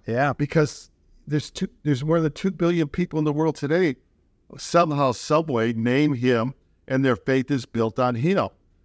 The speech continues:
Speaker 2: And all through the scripture, you see Jesus as being the chief cornerstone, the foundation stone. Upon him are built apostles and prophets, and then later us. We, we, every believer is built into this spiritual temple.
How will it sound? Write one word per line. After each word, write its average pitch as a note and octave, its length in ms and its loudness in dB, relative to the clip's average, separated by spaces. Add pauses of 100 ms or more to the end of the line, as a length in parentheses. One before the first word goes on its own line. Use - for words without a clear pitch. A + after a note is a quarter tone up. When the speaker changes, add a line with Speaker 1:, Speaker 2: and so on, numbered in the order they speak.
(100)
Speaker 2:
And C3 160 -2
all C#3 180 2
through F3 200 -2
the D3+ 100 0
scripture, - 340 -4
you A2+ 140 0
see B2+ 200 -2
Jesus C3 440 -4
as A#2+ 180 0
being B2 300 0
the G#2+ 80 -4
chief - 240 -4 (180)
cornerstone, C#3+ 760 0 (420)
the A#2 100 -4
foundation B2 720 0
stone. B2 480 0 (320)
Upon B2+ 400 -2
him A#2+ 320 2
are A2 60 2
built G#2+ 280 0
apostles A#2 640 -2
and G2+ 120 -6
prophets, A#2 640 0 (360)
and A2+ 140 -4
then A2+ 140 0
later A#2 500 2
us. - 420 -2 (100)
We, A#2+ 300 -8
we, B2+ 140 -12
every D#3+ 300 2
believer D3 420 2
is G2+ 120 -2
built B2 300 2
into A2+ 200 2
this G#2+ 160 -2
spiritual A2+ 420 0
temple. G2 540 -6